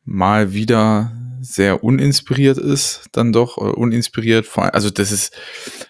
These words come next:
Wolfsburg ist wirklich im Spielaufbau in der ersten Aufbaulinie. Wenn du jetzt nur so die Entwicklungskurve nimmst über die ganze Saison beim V F L, da ist einfach gar nichts passiert. Also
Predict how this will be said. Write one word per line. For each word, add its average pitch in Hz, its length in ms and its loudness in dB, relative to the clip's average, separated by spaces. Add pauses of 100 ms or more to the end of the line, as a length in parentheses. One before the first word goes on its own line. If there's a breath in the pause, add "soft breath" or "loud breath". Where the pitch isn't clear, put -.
(240 loud breath)
Wolfsburg 123 840 2 (260)
ist 110 160 -2
wirklich 117 420 0
im 110 100 -4
Spielaufbau 120 560 0
in 113 80 2
der 95 80 2
ersten 104 240 -2
Aufbaulinie. 92 560 -2
Wenn 101 120 4
du 107 60 4
jetzt 104 160 0
nur 131 140 4
so 131 80 2
die 113 120 2
Entwicklungskurve 107 680 0
nimmst 98 240 0
über 92 140 2
die 92 100 -2
ganze 95 300 -2
Saison 98 540 0
beim 87 280 -2
V 87 220 0
F - 120 -6
L, 95 180 2
da - 60 2
ist 92 120 -2
einfach 113 240 0
gar 104 220 2
nichts 107 180 0
passiert. 95 480 0
Also 101 320 2